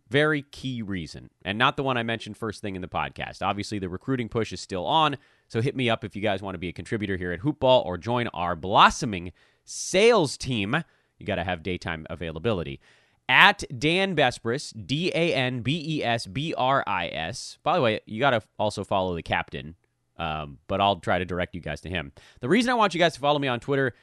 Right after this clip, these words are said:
today, Thanksgiving, is because I'm going to be putting out a tweet at about ten A M Pacific time. That is a mailbag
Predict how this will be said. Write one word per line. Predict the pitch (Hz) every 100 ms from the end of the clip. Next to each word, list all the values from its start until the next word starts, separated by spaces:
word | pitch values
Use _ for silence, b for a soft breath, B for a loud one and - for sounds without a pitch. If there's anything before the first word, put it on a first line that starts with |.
| b b
today, | 156 135 185 113 120 - _
Thanksgiving, | - 147 - 165 139 120 151 _ _ _ -
is | 147
because | 135 143 151 139
I'm | 127
going | 143 165
to |
be | 143
putting | 147 190 202
out | 185
a |
tweet | 185 - 120 - - _ _ _ _ _
at | - 113
about | 113 107 -
ten | - 165
A | 208 196
M | 131 120
Pacific | 131 - 147 104
time. | - 85 71 101 - _ _ _ _ _ _ _ _ _ _ _
That | 123 135
is | 139
a | 151
mailbag | 151 175 247 277 160 101 82 71 69